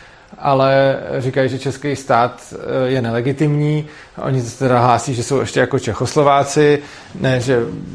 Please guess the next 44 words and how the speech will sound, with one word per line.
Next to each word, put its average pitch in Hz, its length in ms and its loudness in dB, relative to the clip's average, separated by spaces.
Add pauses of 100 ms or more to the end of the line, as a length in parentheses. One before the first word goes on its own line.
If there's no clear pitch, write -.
by 127 140 -2
si - 320 -2
tím 139 340 -2
asi 127 240 -2
nějak 147 240 -2
pomohli, 131 600 0 (340)
ale 139 240 0
prostě 135 320 -6
taky 135 240 -2
je 131 100 0
všichni 131 320 -10
mají 131 240 -4
za 123 120 -6
dementy 120 500 -4
a 117 440 0
média 113 360 -4
je 113 300 -2
vesměs 113 340 -8
zesměšňujou. 110 580 -6 (400)
A 160 80 2
je 151 60 2
pravda, 127 240 -2
že 127 120 0
oni 123 160 -4
tomu 120 160 -4
teda 113 380 0
hodně 131 280 -4
nahrávají 117 460 2
tím 117 160 -4
svým 123 220 -2
projevem. 120 320 2
A - 80 -2
ne, 147 160 4
že 143 80 -2
by 143 100 0
mi 156 220 2 (220)
ta 160 120 2
jejich 156 200 2
snaha 165 300 0
jako 156 200 0
taková 147 420 -2
nebyla 139 320 -2
sympatická, 139 640 -4
ale 120 380 -4